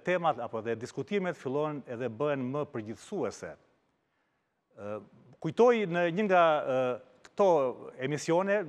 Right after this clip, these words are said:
në lidhje me Skype me profesor doktor Zekeria Sejdinin, profesor në Universitetin e Vjenës, ai, ë, hodhi një tezë, le të themi, apo solli në vëmendjen, ë,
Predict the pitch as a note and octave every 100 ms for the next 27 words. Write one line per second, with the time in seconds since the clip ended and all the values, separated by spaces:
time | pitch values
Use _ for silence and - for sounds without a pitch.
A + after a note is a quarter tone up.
0 | C3 A2+ A2+ A#2+ A2 E3+ D3+ C3 B2 -
1 | E3+ E3 - A#2 A#2 A2 G#2+ - A2 A2
2 | D3 A#2 A#2 - C3+ B2+ G#2 A2+ A2+ B2
3 | B2 A#2 A2 - - - B2 A2+ F#3 C#3+
4 | D3+ D3+ C3 G2+ - G2+ G#2 G2+ C3+ B2
5 | A#2 A#2 A2 - - - A#2 A#2 A2+ B2
6 | A#2+ C3 B2 A#2 G#2 C#3+ E3+ F#3+ F3+ -
7 | B2 B2 D#3 D#3+ D3 - - _ A#2+ A#2+
8 | A2+ - A#2 - _ _ - D3 D#3 D#3+
9 | D3+ - - F#3+ G3+ C#3 A2 A#2+ - D3+
10 | D3+ C3+ B2+ A#2 - C#3 C3 A#2+ B2+ D#3+
11 | F3 D3 C#3 C3 A#2+